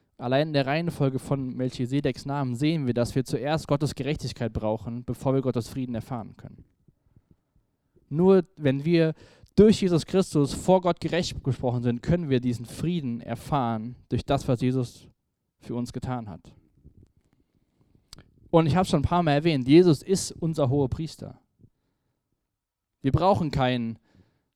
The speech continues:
Priester, der für uns zwischen, zwischen uns und Gott vermittelt. Wir brauchen keine Person, die einmal im Jahr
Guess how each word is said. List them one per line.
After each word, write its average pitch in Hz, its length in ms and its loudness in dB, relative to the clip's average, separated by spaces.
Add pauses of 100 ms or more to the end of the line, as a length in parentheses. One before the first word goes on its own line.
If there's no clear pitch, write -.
(260)
Priester, 143 420 -4
der 123 160 0
für 127 180 -4
uns 139 320 -4
zwischen, 113 560 -10
zwischen 127 240 -6
uns 139 180 -6
und 127 80 -6
Gott 127 140 -2
vermittelt. 120 460 -4
Wir 120 100 2
brauchen 175 300 0
keine 131 220 0
Person, 135 360 2
die 131 140 -2
einmal 143 340 0
im 120 120 0
Jahr 127 400 0